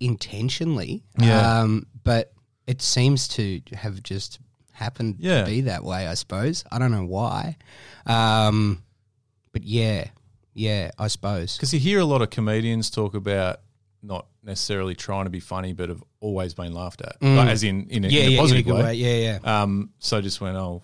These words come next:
Speaker 2: fuck it, I might as well do comedy." <laughs>
Speaker 1: Yeah, yeah.
Speaker 2: So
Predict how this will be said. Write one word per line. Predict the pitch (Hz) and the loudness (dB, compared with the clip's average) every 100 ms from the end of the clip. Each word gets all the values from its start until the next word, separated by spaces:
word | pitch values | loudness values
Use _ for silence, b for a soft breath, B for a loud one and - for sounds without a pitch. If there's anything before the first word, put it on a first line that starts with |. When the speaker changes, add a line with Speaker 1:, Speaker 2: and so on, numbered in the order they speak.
| - | -12
Speaker 2:
fuck | 98 101 | -10 -10
it, | - | -10
I | |
might | 90 92 | -6 -6
as | 87 | -6
well | 90 | -6
do | 92 | -8
comedy." | 90 123 131 - | -6 -2 -2 -2
<laughs> | - | 2
Speaker 1:
Yeah, | 135 139 131 92 | 4 6 4 2
yeah. | 127 131 123 | 2 4 6
Speaker 2:
So | 123 117 117 | 6 6 2